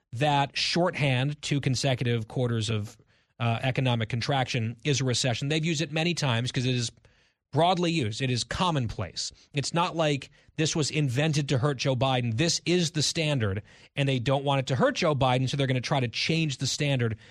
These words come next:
change the definition. So Karine Jean-Pierre, who speaks on behalf of the president, the White House press secretary, she said that economic indicators right now, quote,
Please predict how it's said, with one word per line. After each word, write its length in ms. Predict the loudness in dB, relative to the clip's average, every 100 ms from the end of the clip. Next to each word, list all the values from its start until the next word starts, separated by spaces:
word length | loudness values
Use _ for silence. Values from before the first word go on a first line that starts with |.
| -14
change 420 | -4 0 2 0 0
the 80 |
definition. 760 | 2 2 2 2 2 2 0 -2 -6 -20 _ _ _ _
So 340 | 0 4 4 0 0
Karine 380 | 2 4 2
Jean-Pierre, 640 | 2 2 0 0 2 2 2
who 120 | 0
speaks 320 | 0 -2 0
on 80 | 0
behalf 280 | 2 2 0
of 60 |
the 60 | -4
president, 500 | -2 0 0 -2 -2
the 60 |
White 180 | 0 2
House 160 | 0 0
press 220 | 0 0
secretary, 640 | -2 -4 -4 -4 -4 -6 -8 _ _ _ _ _ _ _ _
she 280 | -4 0 0
said 300 | 2 2 2
that 140 | 0
economic 560 | 0 0 2 2 0 0
indicators 640 | -2 -2 0 0 0 0
right 240 | 2 0 2
now, 280 | 0 0
quote, 380 | -2 0 2 0